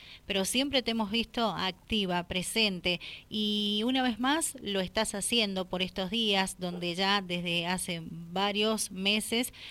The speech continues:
comienza a respirarse en el departamento el aire a vendimia. De hecho, recientemente con la bendición de los frutos, eh, obviamente el viernes lo, lo harás precisamente con, eh, la Vía Blanca,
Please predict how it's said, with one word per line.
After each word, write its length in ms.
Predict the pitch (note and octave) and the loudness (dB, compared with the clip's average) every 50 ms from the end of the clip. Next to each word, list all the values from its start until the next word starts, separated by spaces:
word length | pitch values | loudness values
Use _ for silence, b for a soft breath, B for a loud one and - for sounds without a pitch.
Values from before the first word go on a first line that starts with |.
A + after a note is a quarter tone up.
| B B - - | B B -20 -6
comienza 600 | - G#3+ G3+ G#3+ A3 A3+ A3 G#3+ A#3 G#3 G3+ F#3 - | -4 -2 0 2 2 2 2 2 4 4 4 4 2
a 120 | F#3+ F#3+ | 2 2
respirarse 760 | F#3 F3+ F3 - - F#3 G3 A3+ A#3+ A3+ G3 F3+ - - F3+ | 2 0 -2 -4 -2 0 2 4 4 4 2 0 0 -2 -4
en 80 | F3 F3 | -4 -4
el 160 | F3+ F3+ E3+ | -4 -2 -2
departamento 640 | F3 - F3+ F3 - F3 F3 F3+ F#3+ G3+ G#3 G3 G3+ | -2 -2 -2 -4 -4 -4 -4 -2 -2 -2 0 0 0
el 120 | F3+ F3 | 0 0
aire 320 | F3+ F#3 F#3 F#3+ G3 F#3 - | 0 0 2 2 0 0 0
a 120 | - E3+ E3+ | -2 -4 -4
vendimia. 640 | E3 F3 F3 F#3 A3+ A#3+ A3+ G3+ F#3+ F#3 F3+ B B B B - | -4 -6 -2 0 2 2 2 2 2 0 -2 B B B B -8
De 240 | - F3 F#3 F#3 G3 | -2 0 4 4 4
hecho, 320 | G3 G3 - G#3+ G#3+ G#3 b b b - | 4 4 2 2 2 2 b b b -6
recientemente 760 | F#3 F3+ - - G3 F#3+ F3+ G3 F#3 F#3 G3 G#3 G3+ A3+ G3+ | -4 -4 -4 -4 -6 -6 -4 -4 -2 -2 -2 0 0 0 0
con 160 | G3+ F3+ F3 | 0 -2 -2
la 100 | F3 F3 | -4 -4
bendición 440 | E3+ F3 E3+ F3 - - F#3 F#3 F#3 | -4 -6 -6 -8 -8 -6 -6 -6 -4
de 80 | F3 | -4
los 160 | E3 E3 E3 | -4 -6 -6
frutos, 560 | - A#3 B3+ C4 B3+ - - G#3 G#3 G3+ - B B B B B - | -4 -2 -2 0 -2 0 0 2 2 0 0 B B B B B -2
eh, 520 | - F#3 F3+ F3 E3+ F3 F3 F3 F3 - - | 2 2 4 4 4 2 0 0 -2 -2 -2
obviamente 680 | - F#3 F#3 F#3 F3+ F#3 G3 G3+ G#3 F#3+ G3+ G3 - - | -2 -2 0 -2 -2 -2 -4 -4 -2 0 0 0 0 0
el 160 | F3+ F#3 F3 | -2 -2 0
viernes 520 | F3+ F#3+ G#3 G#3 G#3+ G#3+ G#3+ A3 A3 - G3+ | 0 0 0 0 0 0 -2 -2 -2 -4 -4
lo, 380 | F#3 F3+ F#3 F3 F3 F3 E3 - | -4 -2 -2 -2 -2 -4 -4 -2
lo 180 | G3 G3+ F#3+ | -2 0 0
harás 420 | F#3 F#3 G3 G3+ G#3 G#3 - - - | 0 2 2 2 2 2 0 -4 -6
precisamente 720 | - F#3 F3+ F3+ - F3+ - F#3+ F#3 F#3 F#3+ F#3+ F3+ G3 F#3 | -6 -6 -6 -6 -6 -6 -6 -4 -4 -4 -4 -4 -4 -4 -4
con, 420 | - - F#3+ F#3 F#3 G#3 A#3 B3 E4 E4+ B B B - - | -2 -2 -2 0 0 0 0 0 -2 -4 B B B -6 -2
eh, 220 | F#3+ F#3 F#3 F3+ | 2 2 4 4
la 100 | F#3+ F#3+ | 4 4
Vía 180 | F#3 F#3+ F3+ E3+ | 2 2 0 0
Blanca, 600 | E3+ F#3 G3+ A3+ B3+ B3 A#3+ A3 A3 G#3 G3+ G3 | 2 4 4 6 6 6 4 2 4 4 4 4